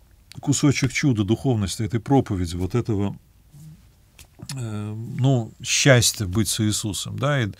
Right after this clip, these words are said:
э, при этом они н-, не утратили естественных потребностей человека в, э, питье, еде, отдыхе, да. А, и, и это ложится тоже на Иисуса, и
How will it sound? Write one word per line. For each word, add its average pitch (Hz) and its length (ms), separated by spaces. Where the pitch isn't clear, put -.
э, 120 280
при 123 160
этом 127 280
они 120 240
н-, 117 280
не 117 80
утратили 123 600
естественных 120 680
потребностей 113 560
человека 117 560
в, - 160
э, 107 260
питье, 123 680
еде, 104 460
отдыхе, 107 500
да. 123 260
А, 117 280
и, 117 240
и 135 100
это 170 220
ложится 139 420
тоже 113 260
на 107 160
Иисуса, 147 600
и 120 260